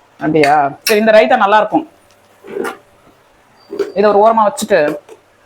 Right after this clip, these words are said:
நேத்து நைட்டு நாங்க பயங்கரமா சாப்பிட்டோங்க. ஒரு மசாலா முட்டை போட்டு, அஞ்சு பே-, முட்டை போட்டு வீட்ல இருக்க எல்லாம் சிக்கன் குழம்புக்கு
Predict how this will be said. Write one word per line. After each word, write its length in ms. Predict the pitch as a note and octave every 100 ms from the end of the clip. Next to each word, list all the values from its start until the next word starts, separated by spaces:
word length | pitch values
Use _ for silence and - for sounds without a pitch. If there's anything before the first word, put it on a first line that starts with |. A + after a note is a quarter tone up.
| _ E3+
நேத்து 220 | G3 F#3+ F3+
நைட்டு 300 | G3 C4+ C4+ G#3
நாங்க 200 | F#3 F3 G3+ G3+ -
பயங்கரமா 400 | F#3 A3+ A#3 A#3+
சாப்பிட்டோங்க. 380 | A#3 A3 A3+ G#3+ A3 A#3+ - _ - - -
ஒரு 100 | F3 F3
மசாலா 400 | F3+ A#3+ A#3+ A#3 A3+
முட்டை 220 | G3 - G#3+
போட்டு, 220 | G3+ G3+ F#3+ - - - D#3
அஞ்சு 240 | G#3 G#3+ -
பே-, 120 | F#3
முட்டை 180 | F#3 C4+ B3+
போட்டு 240 | A#3+ A#3+ F#3 D#3+ A3 - _ _ _ F#3+
வீட்ல 240 | A#3+ A#3+
இருக்க 160 | G#3 G3+ G3
எல்லாம் 200 | G#3 A3 A3+
சிக்கன் 240 | B3 A#3+
குழம்புக்கு 300 | A3 G3+ F#3